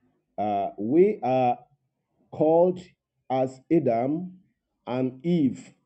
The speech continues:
at this time to establish the blessings of Eden and to act-, reactivate it.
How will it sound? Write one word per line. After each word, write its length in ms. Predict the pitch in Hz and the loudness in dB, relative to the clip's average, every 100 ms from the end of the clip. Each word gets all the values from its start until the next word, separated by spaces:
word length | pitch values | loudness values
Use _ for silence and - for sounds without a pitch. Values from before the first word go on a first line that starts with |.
| _ - | _ -8
at 160 | 127 | -2
this 160 | 170 156 | -2 -4
time 600 | - 147 123 117 135 165 - _ _ _ _ | -8 -6 -4 -4 -6 -8 -18 _ _ _ _
to 640 | - 139 135 131 127 - - _ _ _ _ _ _ _ _ | 2 4 6 4 0 -4 -12 _ _ _ _ _ _ _ _
establish 1080 | 127 135 - 180 165 170 170 156 - - _ _ _ - _ _ _ _ _ _ _ _ _ _ | -2 -2 -4 -4 -2 2 2 0 -8 -18 _ _ _ -20 _ _ _ _ _ _ _ _ _ _
the 160 | 107 131 | -6 -6
blessings 680 | 107 160 180 185 175 170 - | 0 2 2 4 4 4 0
of 240 | 131 131 - | -2 -2 -2
Eden 640 | 143 110 107 110 131 139 _ _ _ _ _ _ _ _ _ | -2 0 0 -2 -6 -10 _ _ _ _ _ _ _ _ _
and 220 | 131 135 | -4 -2
to 240 | 139 131 135 | -2 -2 -2
act-, 280 | 131 131 - | -6 -6 -6
reactivate 720 | 135 151 147 147 143 160 139 | -2 -2 -2 -2 0 0 -2
it. 180 | 98 | -10